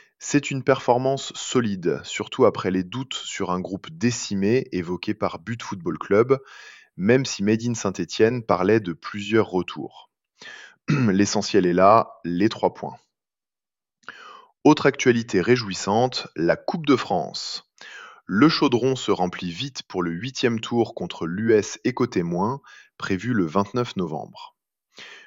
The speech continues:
Une affiche complètement dingue pour cette équipe de D quatre, comme le relatait Le Progrès.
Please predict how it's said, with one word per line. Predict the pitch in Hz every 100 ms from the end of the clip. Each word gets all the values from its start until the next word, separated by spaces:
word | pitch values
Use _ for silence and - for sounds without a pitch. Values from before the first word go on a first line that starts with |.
| _
Une | 95 101
affiche | 101 - 123 - - -
complètement | 175 - 135 - 113
dingue | 107 117 110 87
pour | 80 95
cette | - 90
équipe | 95 - 113
de | 87
D | 80 98
quatre, | - 110 - - -
comme | 90 87
le |
relatait | 85 87 82 - 110
Le | 90
Progrès. | - 90 71